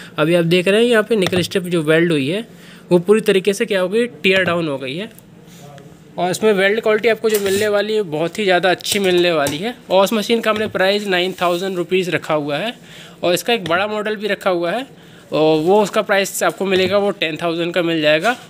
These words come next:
और ये वाला मशीन जो रहेगा वो नाइन थाउजेंड का है। और इस पर हमने अपने Viprotec का स्टिकर ही लगा दिया है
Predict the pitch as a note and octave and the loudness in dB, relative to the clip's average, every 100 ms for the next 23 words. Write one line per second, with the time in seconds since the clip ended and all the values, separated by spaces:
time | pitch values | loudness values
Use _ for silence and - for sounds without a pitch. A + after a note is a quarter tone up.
0 | - C#3 C#3+ D#3+ D#3+ E3+ D#3+ F#3 E3+ D#3+ | -4 0 2 2 4 2 0 -2 0 0
1 | C#3+ D3+ F3 F#3 G#3+ - - - - E3 | -2 -2 -4 -4 -6 -10 -20 -20 -6 -4
2 | F#3 F#3+ G3 F#3+ F3+ F3 A3 A#3+ - C#3+ | -2 0 0 -2 -2 -2 -4 -6 -4 0
3 | C#3 C#3+ C#3+ - E3 E3 D#3 E3 D#3 D#3 | 2 0 -2 -2 -2 0 -2 -2 -2 -2
4 | E3 D#3+ E3 D#3+ - E3+ D#3 - C#3+ E3 | -4 -2 -2 -2 -2 0 0 -2 -2 -2
5 | E3+ E3 D3 C#3+ C#3+ D3 A#3 | -2 -2 -4 -4 -4 -4 -6